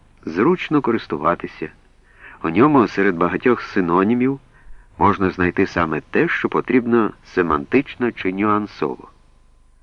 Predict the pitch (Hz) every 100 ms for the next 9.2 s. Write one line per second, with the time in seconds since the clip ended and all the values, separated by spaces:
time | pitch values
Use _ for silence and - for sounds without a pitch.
0 | _ _ _ _ _ _ - - - -
1 | - 87 98 113 113 - 113 113 170 175
2 | 113 107 151 139 127 110 101 156 165 151
3 | - - 104 101 95 139 139 95 107 120
4 | 135 139 139 170 175 160 - - _ _
5 | _ _ _ _ _ - - _ - 85
6 | 82 - 95 65 - 107 98 - - 95
7 | 76 92 113 - 143 120 107 107 104 -
8 | 101 92 98 98 95 - 107 104 113 117
9 | 127